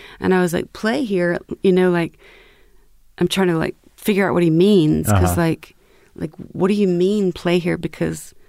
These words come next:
Speaker 1: w-, w-, like, the dudes are in Atlanta and, you know, I, you don't really even play drums and, like,
Speaker 2: <laughs>
Speaker 1: you know, w-, whatever. And so that was our first show.
Speaker 2: Were you doing your stuff?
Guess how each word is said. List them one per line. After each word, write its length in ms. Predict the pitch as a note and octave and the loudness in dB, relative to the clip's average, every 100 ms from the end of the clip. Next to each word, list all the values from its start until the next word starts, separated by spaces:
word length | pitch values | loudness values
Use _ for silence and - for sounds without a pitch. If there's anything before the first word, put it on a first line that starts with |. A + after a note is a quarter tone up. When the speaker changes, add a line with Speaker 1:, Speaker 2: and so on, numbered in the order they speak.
| - - | -20 -12
Speaker 1:
w-, 200 | - - - | -8 -8 -8
w-, 320 | - C#2+ - - | -8 -6 -6 -8
like, 300 | - A2+ - | -6 -6 -4
the 60 | E3+ | -8
dudes 360 | D#3 G3+ G#3+ F3+ | 0 0 0 0
are 80 | E3+ | -2
in 60 | E3 | 0
Atlanta 380 | F3+ F#3+ G3 | 2 2 2
and, 340 | F3 E3 E3+ E3+ | 0 -2 -4 -6
you 100 | F3 | -4
know, 140 | E3 D#3+ | -2 -2
I, 280 | E3 - - _ - - - _ - | -2 -4 -12 _ -20 -20 -20 _ -2
you 160 | F#3 | 0
don't 140 | G3+ - | 0 2
really 160 | F3 | 0
even 160 | E3 D#3+ | -2 -6
play 180 | - D#3+ | -8 -8
drums 480 | F#3 F#3+ F3+ E3+ | -4 -2 -2 -4
and, 120 | E3 D#3 | -2 -2
like, 340 | D3+ - - - B2 | -2 -4 -8 -6 -10
Speaker 2:
<laughs> 160 | - | -10
Speaker 1:
you 160 | - F#3 | -2 2
know, 440 | F3 E3 D#3+ - - - - | 2 2 0 0 -4 -6 -10
w-, 320 | - - - - - F#2+ - - | -8 -8 -10 -12 -10 -10 -12 -4
whatever. 340 | E3+ F3+ D#3+ | 0 0 2
And 140 | D#3+ D#3 | 0 0
so 260 | E3+ D#3+ - | -2 -2 -6
that 220 | - D#3 - | -2 -2 -2
was 120 | C#3+ | -4
our 100 | C3+ | -6
first 300 | - A2+ - | -8 -12 -10
show. 320 | - B2+ C3+ _ - - | -10 -8 -10 _ -18 -8
Speaker 2:
Were 260 | A#2+ B2+ | 0 4
you 120 | B2+ | 4
doing 360 | A#2 B2+ B2 A2 | 4 2 2 2
your 240 | A2 B2 B2 | 4 4 2
stuff? 440 | - B2+ D3+ - | 0 0 -2 -8